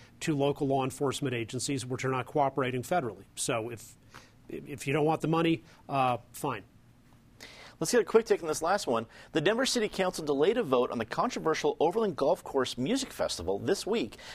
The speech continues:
Speaker 2: noting that they need more time to review the contract prior to making a decision on the concert, expected to draw up to eighty thousand people. Justine, we're doing a quick take on this one. Eighty thousand people to a relatively quiet part of Denver.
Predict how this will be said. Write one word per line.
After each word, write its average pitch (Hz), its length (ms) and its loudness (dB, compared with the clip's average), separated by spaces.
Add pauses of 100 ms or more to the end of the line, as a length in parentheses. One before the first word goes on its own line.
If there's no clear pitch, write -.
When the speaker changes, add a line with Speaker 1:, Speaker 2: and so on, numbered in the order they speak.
Speaker 2:
noting 185 380 4 (180)
that 143 100 4
they 175 140 0
need 233 120 2
more 185 240 2
time 180 260 -2
to 185 60 -4
review 160 240 2
the 135 120 0
contract 185 580 0
prior 156 300 4
to - 120 -6
making 127 320 -2
a 113 40 -2
decision 127 460 2
on - 120 -2
the 123 80 -2
concert, 202 480 -2 (320)
expected 190 400 0
to 185 60 -4
draw 135 180 4
up 123 80 0
to - 140 -6
eighty 127 220 2
thousand 120 440 0
people. - 380 -4 (420)
Justine, 151 300 2
we're 143 80 2
doing 135 180 4
a - 40 -4
quick 160 200 0
take 151 220 2
on 127 80 2
this 120 180 0
one. 127 220 0 (240)
Eighty 196 180 4
thousand 220 360 2
people 190 340 0
to 139 120 4
a 123 40 6
relatively 151 400 2
quiet 143 280 2
part 135 200 2
of 107 80 -4
Denver. 113 400 2